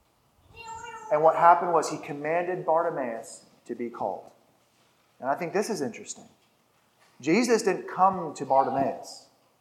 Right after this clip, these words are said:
There was still a responsibility on Bartimaeus to get up and to go to Christ. There was still a responsibility, responsibility placed on him. And as a beggar, what a beggar would do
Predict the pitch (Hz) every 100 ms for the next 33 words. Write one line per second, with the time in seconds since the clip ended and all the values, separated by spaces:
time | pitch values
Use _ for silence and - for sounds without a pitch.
0 | _ _ _ 156 156 151 - 202 214 196
1 | 165 - - 180 202 202 185 190 180 147
2 | 143 135 147 175 180 156 139 - 123 123
3 | 156 - 165 151 120 - - - 135 139
4 | 135 123 131 131 127 131 95 - - -
5 | _ _ _ _ _ _ _ _ 131 131
6 | - 165 165 165 160 160 151 151 143 -
7 | 131 - 147 - 160 170 190 - 170 165
8 | 143 160 156 147 123 110 - - _ _
9 | - 180 202 170 190 247 214 190 190 156
10 | 226 233 185 156 170 226 185 165